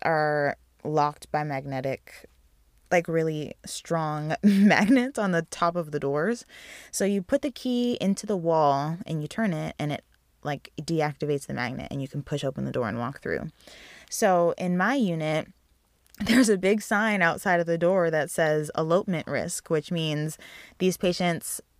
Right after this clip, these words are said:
um, if they're kinda standing by the door, if they catch you off guard, they will push it open and they will run. So one, it's my first time in a psychiatric hospital. I have to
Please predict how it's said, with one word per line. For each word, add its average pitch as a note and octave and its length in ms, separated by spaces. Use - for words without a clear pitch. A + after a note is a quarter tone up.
um, E3 180
if - 160
they're E3+ 100
kinda E3+ 280
standing D#3+ 280
by D3+ 140
the D3+ 100
door, D#3+ 320
if D3 160
they D#3 120
catch D3+ 260
you D#3 80
off D3 160
guard, D3+ 400
they D3 140
will D3 240
push D#3+ 260
it C#3+ 60
open C#3 340
and C3+ 160
they C3+ 120
will C3 260
run. C#3+ 340
So G#3 260
one, G3+ 600
it's F#3 140
my F#3 100
first G3 260
time G#3 160
in G3+ 100
a G#3 40
psychiatric F3 500
hospital. D3 560
I - 80
have E3 260
to D#3 320